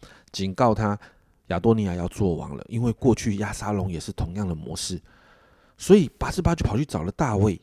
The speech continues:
提醒他曾经起誓要所罗门王接续他的王位。那先知拿单当然也同样提醒大卫，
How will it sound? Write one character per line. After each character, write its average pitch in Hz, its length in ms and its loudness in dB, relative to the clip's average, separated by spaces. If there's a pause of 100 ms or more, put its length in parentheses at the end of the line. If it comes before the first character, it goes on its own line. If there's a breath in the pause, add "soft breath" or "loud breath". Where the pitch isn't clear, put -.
(140)
提 - 340 -4
醒 95 220 -2
他 104 200 -4
曾 104 260 -4
经 127 340 -6
起 - 380 -2
誓 110 400 -6 (280 soft breath)
要 123 140 2
所 101 240 -2
罗 90 100 0
门 101 160 0
王 92 200 -2
接 107 240 0
续 101 280 -4
他 98 140 -8
的 92 80 0
王 73 220 -6
位。 95 180 0 (460 soft breath)
那 120 100 0
先 131 240 0
知 131 160 -6
拿 110 180 0
单 110 220 -2
当 107 160 -2
然 107 100 0
也 92 120 -2
同 - 240 -6
样 113 120 0
提 101 140 -6
醒 90 220 -8
大 98 180 2
卫， 95 220 0